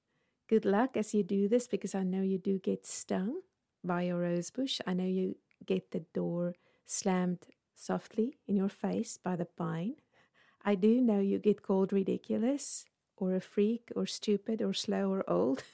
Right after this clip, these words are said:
<laughs> by your palm tree. And I do know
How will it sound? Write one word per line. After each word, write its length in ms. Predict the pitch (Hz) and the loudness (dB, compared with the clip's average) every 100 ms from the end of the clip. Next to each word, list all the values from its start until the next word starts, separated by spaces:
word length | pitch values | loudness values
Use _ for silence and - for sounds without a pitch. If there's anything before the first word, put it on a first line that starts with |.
| - - | -18 -2
<laughs> 460 | 349 - - - - | -2 -2 -20 -12 2
by 140 | 247 | 6
your 180 | 240 254 | 8 8
palm 440 | 254 240 214 214 | 6 0 4 4
tree. 320 | 214 254 254 339 _ _ _ _ _ _ _ _ _ _ | 2 0 -2 -4 _ _ _ _ _ _ _ _ _ _
And 120 | 214 | 2
I 120 | 208 208 | 4 4
do 300 | 220 240 247 | 6 6 8
know 460 | 220 196 196 196 | 6 6 4 2